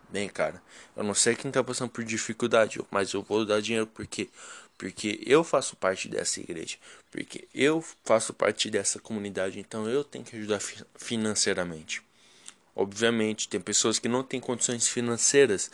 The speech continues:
mas isso signi-, isso significa que a pessoa tem menos fé? Não,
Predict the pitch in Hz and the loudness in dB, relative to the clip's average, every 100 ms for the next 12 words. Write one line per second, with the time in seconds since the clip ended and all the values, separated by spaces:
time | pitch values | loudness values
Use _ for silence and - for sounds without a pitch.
0 | - - - - - 101 98 107 107 - | -12 -14 -16 -18 -14 -6 0 2 4 4
1 | 107 110 - - 107 - 120 107 110 - | 2 -4 -8 -4 4 6 6 4 0 0
2 | 113 110 113 - 104 - 107 98 92 98 | -2 0 0 2 4 6 8 8 6 4
3 | - 101 98 95 - - - 127 139 127 | -2 0 0 -2 -4 -4 -4 -2 -2 -4